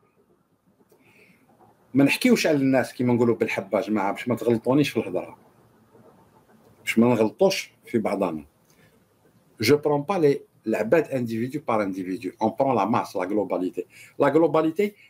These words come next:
نو سون با بري ني بور لا ديموكراسي، ني بور لو فوت، ني بور كومبروندر لي لوا، ني اصلا بور سافوار سكو سي كون لوا. رانا والو، رانا والو.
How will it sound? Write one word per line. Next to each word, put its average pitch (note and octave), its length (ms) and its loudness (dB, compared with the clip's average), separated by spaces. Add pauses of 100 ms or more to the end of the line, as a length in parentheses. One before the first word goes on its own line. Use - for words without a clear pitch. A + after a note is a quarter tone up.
نو D#3+ 160 0
سون D#3+ 220 0
با G3+ 140 -2
بري D#3 440 -4 (280)
ني D3+ 140 2
بور F3 200 0
لا E3 80 2
ديموكراسي، D3 760 -2 (720)
ني E3 140 6
بور E3+ 200 2
لو C#3 200 4
فوت، - 480 -2 (400)
ني F3 120 4
بور F#3+ 200 2
كومبروندر D#3+ 600 0
لي D3 160 6
لوا، B2 460 2 (720)
ني G3 280 2
اصلا G#3+ 580 -2 (480)
بور E3+ 100 2
سافوار D3+ 380 -2
سكو - 220 -6
سي - 180 -2
كون C3 200 0
لوا. G#2+ 440 2 (960)
رانا D#3+ 400 0 (1300)
والو، B2 380 0 (2250)
رانا B2 440 0
والو. A2+ 340 -2